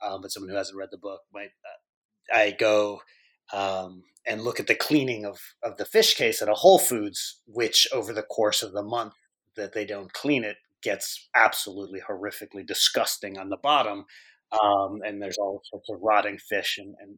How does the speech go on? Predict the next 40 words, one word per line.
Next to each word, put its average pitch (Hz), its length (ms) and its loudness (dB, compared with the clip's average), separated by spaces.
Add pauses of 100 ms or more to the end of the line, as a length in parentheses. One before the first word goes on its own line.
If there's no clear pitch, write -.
and, 101 280 -16
and 107 120 -12
nasty 101 380 -6
things. 151 500 2 (380)
But 156 100 2
at 151 160 6
the 135 80 -4 (140)
top, 165 480 4
where 139 500 4 (520)
they're 120 140 4
selling 214 380 4
the 123 80 -4
fish, 113 420 4
uh, 123 160 2
you 120 180 -2
know, 110 140 -2
separated 123 480 2
by 110 120 6
all 110 140 6
this 104 200 -8
ice, 165 260 6
it's, - 140 -10 (140)
it's - 140 -12
very 143 200 6
hygienic, 117 600 0
it's - 180 -14
clean, 110 540 -12 (280)
it - 100 -20
smells 110 440 -2
good, 113 320 2
and 147 160 6
the, 131 180 2
and 135 140 4
the 131 60 4
fish 160 340 2
are, 156 420 4
are 147 140 4
perfect 151 400 2
for 160 120 2
sale. 190 380 6